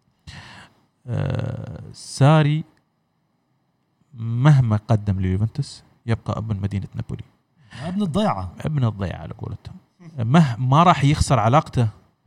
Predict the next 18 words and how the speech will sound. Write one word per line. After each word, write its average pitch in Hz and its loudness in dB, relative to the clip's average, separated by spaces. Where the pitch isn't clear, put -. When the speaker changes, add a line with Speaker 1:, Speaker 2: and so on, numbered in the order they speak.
Speaker 1:
بمد-، 113 -2
أبناء 123 0
مدينته 131 0
علشان 104 -2
يوفنتوس، 95 -8
لأنه 123 0
هو 123 0
عارف 127 2
مسألة 113 -2
وجوده 113 -2
في 110 -2
يوفنتوس 113 -2
هي 104 -2
مسألة 104 -4
موسم، 110 -2
موسمين، 104 -8
لا، 107 -6
مش - -8